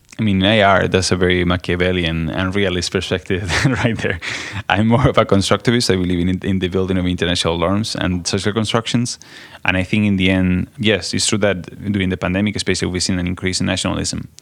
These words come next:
an increase of national interest. I think most states during the pandemic just took a very national approach, protecting their own borders, protecting their own people, seeking for vaccines and medical,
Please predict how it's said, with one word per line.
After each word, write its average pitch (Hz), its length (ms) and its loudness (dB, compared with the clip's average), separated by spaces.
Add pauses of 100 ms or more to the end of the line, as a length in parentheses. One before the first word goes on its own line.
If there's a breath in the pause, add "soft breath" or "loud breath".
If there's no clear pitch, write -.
(560 loud breath)
an 92 140 0
increase 95 260 -2
of 98 60 0
national 90 320 -2
interest. - 480 -6 (200)
I 90 120 -4
think 98 200 -4
most 98 320 -2
states 90 420 -2
during 87 160 -2
the 87 100 -2
pandemic 87 600 -4 (480 loud breath)
just 90 220 -4
took 104 140 -6
a 92 60 0
very 92 240 -2
national 90 400 0
approach, 87 580 -4 (520 loud breath)
protecting 95 400 -4
their 85 120 -2
own 82 100 -4
borders, 110 400 0
protecting 90 380 -6
their 87 100 -2
own 80 140 -6
people, 107 440 -4 (260 loud breath)
seeking 92 280 -6
for 92 140 -2
vaccines 92 680 -2
and 85 540 -4
medical, 90 500 -4